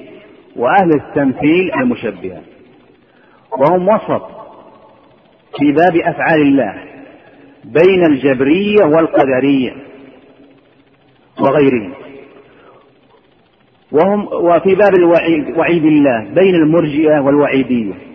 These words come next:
من القدرية وغيرهم، وفي باب أسماء الإيمان والدين بين الحرورية والمعتزلة وبين المرجئة والجهمية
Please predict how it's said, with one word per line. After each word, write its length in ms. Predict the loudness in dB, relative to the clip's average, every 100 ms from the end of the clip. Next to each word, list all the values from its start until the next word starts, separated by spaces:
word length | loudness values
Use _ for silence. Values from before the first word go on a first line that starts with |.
| -6
من 100 | -6
القدرية 520 | -4 -4 -4 -4 -10 -16 -10
وغيرهم، 460 | -4 0 0 -2 -10 -18 -20 -20 -20 -20 _ _ -6
وفي 340 | 4 6 6 2
باب 420 | 2 2 2 -2
أسماء 260 | -2 0
الإيمان 520 | 0 0 0 0 0 0
والدين 760 | -2 -2 -2 0 -2 -6 -4
بين 160 | -2 0
الحرورية 840 | -2 -2 -2 0 2 2 0 -2
والمعتزلة 640 | -4 -4 -4 -8 -10 -12 -16 -20 -20 -20 -20 -8
وبين 280 | -2 2 2
المرجئة 680 | 2 2 0 -2 0 0 0
والجهمية 540 | -4 -6 -6 -8 -12